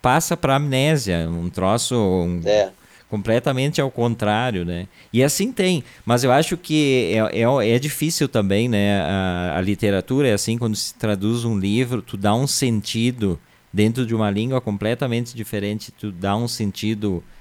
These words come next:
Speaker 1: às vezes, inclusive aquelas traduções que são feitas, ah, um, um romance russo que é traduzido pro inglês e do inglês é traduzido pro português, né? Por isso que sempre se, se dá a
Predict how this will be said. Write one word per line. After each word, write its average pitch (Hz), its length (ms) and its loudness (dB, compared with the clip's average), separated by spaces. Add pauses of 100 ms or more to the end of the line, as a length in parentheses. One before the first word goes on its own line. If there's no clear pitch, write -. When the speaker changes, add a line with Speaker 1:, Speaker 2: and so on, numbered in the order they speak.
(120)
Speaker 1:
às 98 220 0
vezes, 123 360 2
inclusive 117 380 0
aquelas 120 300 2
traduções 117 560 0
que - 60 -6
são 113 180 -2
feitas, 117 580 0 (380)
ah, 87 580 0
um, 98 440 -2
um - 40 -2
romance 113 460 2
russo 156 540 0 (300)
que 123 80 0
é 123 60 2
traduzido 123 600 0
pro 123 160 -2
inglês 117 520 2
e 160 80 -4
do 135 80 -4
inglês 131 420 2
é 147 60 -4
traduzido 120 560 -2
pro - 140 -18
português, 92 800 -2
né? 82 260 -6 (200)
Por 107 100 -4
isso 113 160 0
que - 80 -8
sempre 123 400 0
se, 127 300 -2
se - 180 -8
dá 101 480 0 (380)
a 85 460 0